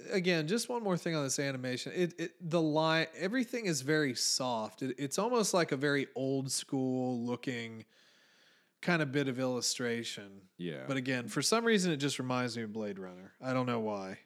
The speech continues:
Speaker 1: Blade Runner wasn't animated. I mean, it was a <laughs> live action
Speaker 2: Right.
Speaker 1: flipping movie. I don't know why. It just reminds me of Blade Runner. All right. So <sighs>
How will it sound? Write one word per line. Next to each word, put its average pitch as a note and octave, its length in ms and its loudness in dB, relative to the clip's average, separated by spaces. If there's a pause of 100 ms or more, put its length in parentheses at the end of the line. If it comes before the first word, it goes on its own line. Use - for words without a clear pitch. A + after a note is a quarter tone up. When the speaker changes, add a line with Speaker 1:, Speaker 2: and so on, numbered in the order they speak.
(1400)
Speaker 1:
Blade D3+ 280 4
Runner C#3 240 4
wasn't B2 320 0
animated. G#2 560 -2
I G#2+ 80 -6
mean, A2+ 140 -8
it - 20 -6
was A2+ 140 -6
a A2+ 60 -6
<laughs> - 0 -
live A#2 360 -4
action - 360 -8
Speaker 2:
Right. - 100 -6
Speaker 1:
flipping A#2 340 -6
movie. A2+ 480 -4
I C#3 160 2
don't C#3 160 0
know C3 120 0
why. A#2 220 2
It G#2+ 40 -2
just A2+ 200 -4
reminds A#2 380 -4
me A2 60 -6
of G2+ 80 -10
Blade F#2 260 -10
Runner. F#2+ 440 -20
All A#3+ 120 -2
right. G#2+ 220 -2 (1400)
So F3+ 600 6 (180)
<sighs> - 40 -6